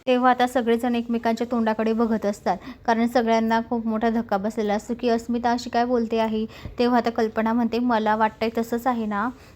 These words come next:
तेव्हा आता, अ, अस्मिता म्हणते, "हो." तेव्हा आता कल्पना म्हणते, "अरे वा, म्हणजे मी आजी होणार आणि तुम्ही दोघं मामा होणार, वा, वा, वा, खूपच छान गुड न्यूज." आता ही गुड न्यूज ऐकून आता सगळ्यांना खूप आनंद होतो,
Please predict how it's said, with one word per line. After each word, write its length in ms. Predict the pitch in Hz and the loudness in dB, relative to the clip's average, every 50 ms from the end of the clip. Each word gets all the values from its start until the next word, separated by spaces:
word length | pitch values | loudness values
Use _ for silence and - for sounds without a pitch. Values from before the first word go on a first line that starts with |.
| - - | -6 0
तेव्हा 320 | - 233 226 220 233 233 226 | 2 2 2 4 4 2 2
आता, 160 | 220 - 233 233 233 - - - - - | 2 2 -2 -2 -4 -8 -18 -20 -10 -6
अ, 440 | 220 220 220 214 208 208 202 185 214 | -2 0 0 0 0 0 0 0 0
अस्मिता 360 | 233 233 - 233 214 - 233 | -2 -2 -2 -4 -2 0 0
म्हणते, 240 | 233 233 226 220 233 | 0 0 0 0 0
"हो." 380 | 233 208 220 226 233 240 233 233 240 - - - - - | -2 0 2 2 2 2 2 0 -2 -6 -14 -18 -4 -2
तेव्हा 240 | 240 233 226 233 226 | 0 0 2 2 2
आता 320 | 220 220 214 208 208 208 | 2 2 2 0 0 0
कल्पना 460 | 214 - 233 220 220 226 214 220 220 | 0 0 -2 -2 0 -2 -2 0 0
म्हणते, 420 | 226 240 233 220 208 214 226 254 - - - - - | 0 0 0 -2 -2 -4 -4 -4 -6 -10 -16 -8 0
"अरे 200 | - 214 233 240 | 2 2 2 2
वा, 240 | 240 233 247 254 285 302 - - - - | 2 2 2 2 2 0 -6 -12 -6 -2
म्हणजे 220 | 240 240 220 247 | 0 0 2 2
मी 140 | 240 240 254 | 0 2 2
आजी 300 | 254 240 226 220 208 269 | 4 4 2 2 2 2
होणार 440 | 294 277 254 233 240 247 247 247 233 | 2 2 2 2 2 4 4 4 2
आणि 200 | 226 220 226 226 | 2 0 -2 -2
तुम्ही 240 | 220 240 240 240 233 | -2 -2 -2 0 0
दोघं 240 | 233 233 233 247 262 | 0 0 2 2 2
मामा 320 | 254 247 220 220 226 233 | 4 2 2 2 2 2
होणार, 440 | 247 262 262 254 247 240 240 240 233 | 0 2 0 0 0 0 0 0 0
वा, 220 | 220 220 220 220 | 0 0 0 0
वा, 180 | 214 220 220 214 | 0 0 -2 -2
वा, 180 | 208 208 202 214 - | -2 -2 -4 -4 -4
खूपच 380 | 240 233 226 - 262 269 269 - | -4 -4 -2 -2 -2 -2 -2 -2
छान 200 | 294 269 240 226 | -2 0 0 0
गुड 160 | 214 220 220 | 0 0 0
न्यूज." 200 | 220 220 214 214 - | 0 0 0 -2 -4
आता 140 | 240 240 240 | -4 -4 -2
ही 160 | 240 240 254 | 0 0 0
गुड 180 | 233 214 233 226 | 2 2 2 2
न्यूज 280 | 220 220 226 226 226 240 | 2 2 2 2 0 0
ऐकून 400 | 233 226 226 - 233 233 226 226 | 0 -2 -2 -2 -4 -4 -2 -2
आता 240 | 214 214 220 226 240 247 - - - - - - - - | -2 0 0 0 -2 -2 -8 -14 -20 -20 -20 -20 -4 0
सगळ्यांना 420 | 269 254 214 226 233 233 226 233 240 240 | 0 2 2 2 2 2 2 0 0 -2
खूप 220 | - 262 262 254 | -2 0 2 2
आनंद 440 | 247 233 220 220 214 214 214 208 220 | 2 2 0 0 -2 -2 -2 -2 -2
होतो, 520 | 226 240 240 214 208 - - 196 185 196 | -2 -2 -2 -4 -6 -6 -8 -8 -8 -8